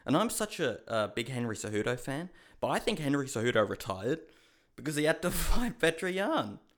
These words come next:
That's why I think he retired, 'cause he was like, "Fuck this shit, man. This guy's a monster." You know, 'cause when he punches people, he hits you like a fucking truck. Don't forget that, guys. When he hits you, he hits you hard. Bang!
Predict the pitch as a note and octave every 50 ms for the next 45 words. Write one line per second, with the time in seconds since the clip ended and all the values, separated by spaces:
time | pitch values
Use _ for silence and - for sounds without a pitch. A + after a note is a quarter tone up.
0 | _ _ _ _ _ _ _ _ _ _ - F3 F#3+ F#3 - D3+ C#3+ E3 G3 G3+
1 | F3+ D3 - - D#3 D#3 E3 D#3 C#3+ C3+ C#3 C#3+ C#3+ E3 E3 A2 F#2 - - -
2 | A#2 B2+ B2+ - - - - - - C#3 C3+ - - - C#3 C#3 - - - -
3 | - - A2 A2+ - - _ _ _ _ _ _ - - - - - C#3 C#3 A2+
4 | G2 G2 G2 G#2 G#2 A2+ B2+ D3 - - - - - - _ _ _ _ _ -
5 | F3 D3+ A2 G2 - B2+ B2 D#3 F#3 D#3+ - - - C#3+ D#3 - - A#2+ G2 -
6 | A#2+ - - F#2 G#2+ D3+ F3+ E3+ E3 E3+ - - F#2 F2 F2+ - - - - -
7 | - - G2+ G#2 G2+ - - F2+ D#2 - - - - - E2+ F#2 D#2 - - -
8 | - - - _ _ _ _ _ _ _ _ - A#2 C3 C#3 - C3+ - C#3 C#3+
9 | C#3+ - A2+ F#2 - - - - - - - G#2+ C3 C#3+ C#3 C3+ D3 C#3+ - -
10 | D#3+ D#3+ D#3+ - - - - _ _ - - A#2 B2+ C3 - - G#2+ F#2 E2+ -
11 | - G2 F#2+ G2 F#2+ F#2+ G2 A2+ - - - - _ _ _ _ _ _ _ _
12 | _ _ _ _ _ _ _ _ - C3 C3+ C#3 B2 A#2 F#2 D#2 D#2+ -